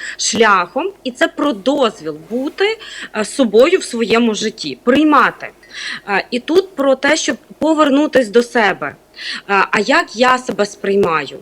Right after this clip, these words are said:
Що я собі, е, не дозволяю? Є таких три фактори, на які можна опиратись, щоб подивитись, наскільки, а, є оці завищені очікування. А, це, м, п-, саме елементарне,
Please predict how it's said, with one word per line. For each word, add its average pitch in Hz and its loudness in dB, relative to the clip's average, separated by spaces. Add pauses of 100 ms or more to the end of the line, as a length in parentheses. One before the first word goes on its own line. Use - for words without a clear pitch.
(520)
Що - 2
я 254 4
собі, 202 -2 (520)
е, 196 2
не 269 4
дозволяю? 226 2 (560)
Є 254 2
таких 294 -2
три 277 0
фактори, 302 2
на 247 4
які 240 0
можна 254 2
опиратись, 247 -2
щоб 247 -4
подивитись, 240 -2
наскільки, 240 0 (340)
а, 202 2 (120)
є 233 4
оці 262 2
завищені 226 2
очікування. 175 -4 (400)
А, 196 -2
це, 247 2 (140)
м, 196 -4 (440)
п-, 240 -14 (360)
саме 339 2
елементарне, 240 2